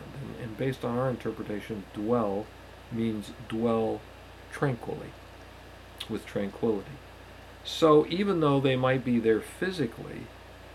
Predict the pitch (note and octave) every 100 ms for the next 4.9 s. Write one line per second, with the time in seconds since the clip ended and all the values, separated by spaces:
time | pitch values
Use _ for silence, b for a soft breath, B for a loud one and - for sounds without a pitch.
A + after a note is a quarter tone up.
0 | - - - C3 C3+ E3+ A3+ F3 C3+ F3
1 | A3+ A3 F#3 D3 C3+ C3 A#2+ A#2+ A#2+ D3
2 | E3+ C3+ A2 A2 - B2 A#2 - D#3 D#3+
3 | - - B2+ A2+ A#2 A#2+ B2 A#2+ G#2 F#2+
4 | G2+ A2 A2+ - - - - -